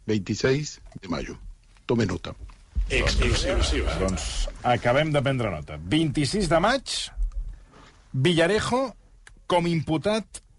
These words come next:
Speaker 2: davant el jutge que avui ha pres declaració a Sandro Rosell.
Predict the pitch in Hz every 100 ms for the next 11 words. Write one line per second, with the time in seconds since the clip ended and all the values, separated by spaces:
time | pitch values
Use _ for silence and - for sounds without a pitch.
0 | - 123 113 143 143 139 135 123 175 196
1 | 170 156 139 127 151 175 196 127 - 147
2 | 135 127 123 117 156 202 - 131 170 175
3 | 156 127 - 69